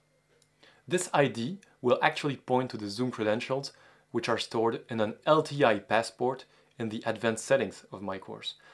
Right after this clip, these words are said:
So I will now go back to the advanced settings. An L T I passport contains the key and secret required to connect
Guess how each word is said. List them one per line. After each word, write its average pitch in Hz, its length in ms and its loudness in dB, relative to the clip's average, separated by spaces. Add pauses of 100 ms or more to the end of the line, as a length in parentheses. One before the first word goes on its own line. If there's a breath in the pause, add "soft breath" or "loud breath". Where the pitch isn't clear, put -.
So 110 340 -2
I 135 60 4
will 123 160 6
now 143 200 8
go 147 200 8
back 127 260 8
to 120 60 -10
the 113 100 0
advanced 104 280 -4
settings. 95 440 -4 (800 soft breath)
An 113 100 0
L 160 140 6
T 165 180 2
I 127 80 8
passport 131 540 0
contains 113 380 -6
the 107 260 -8 (320)
key 147 360 -6
and 101 160 -8
secret - 540 -4
required 113 480 2
to 107 60 -8
connect 107 400 -4